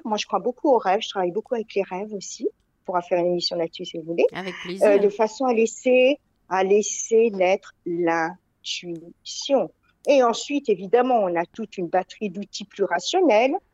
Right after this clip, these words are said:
Speaker 1: hein, de les pour, les contre. Et puis, il y a des personnes, Emmanuel, qui choisissent, hein, il faut en prendre compte aussi, euh, qui choisissent plus en fonction de ce, des avis des amis, des autres.
Speaker 2: Mhm.
Speaker 1: D'autres qui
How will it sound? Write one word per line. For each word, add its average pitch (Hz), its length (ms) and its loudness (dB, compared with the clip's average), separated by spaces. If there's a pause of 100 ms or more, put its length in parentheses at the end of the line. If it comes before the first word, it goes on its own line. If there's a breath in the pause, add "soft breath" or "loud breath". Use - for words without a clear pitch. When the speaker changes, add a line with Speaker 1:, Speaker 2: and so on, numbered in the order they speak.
(500)
Speaker 1:
hein, 208 260 0 (100)
de 190 120 2
les 208 360 4
pour, 247 500 -2
les 247 180 2
contre. 240 480 -2 (300 soft breath)
Et 285 80 2
puis, - 180 -14
il 494 60 6
y 466 120 6
a 415 40 6
des - 60 -10
personnes, 285 520 0
Emmanuel, 254 480 0
qui 359 140 4
choisissent, 269 720 0
hein, 240 160 2
il 330 80 -2
faut 226 80 0
en 208 60 0
prendre 285 300 -2
compte 294 240 0
aussi, 233 420 -6 (560 loud breath)
euh, 226 380 8
qui 320 80 -4
choisissent 302 480 0
plus 403 360 2
en 294 100 0
fonction 277 440 -4 (140)
de 320 80 4
ce, - 100 -4 (120)
des 247 340 0
avis 294 260 2 (100)
des 359 200 6
amis, 220 500 0
des 220 240 0
autres. 202 380 2 (260 loud breath)
Speaker 2:
Mhm. 208 180 -8
Speaker 1:
D'autres 359 300 4
qui 285 180 -6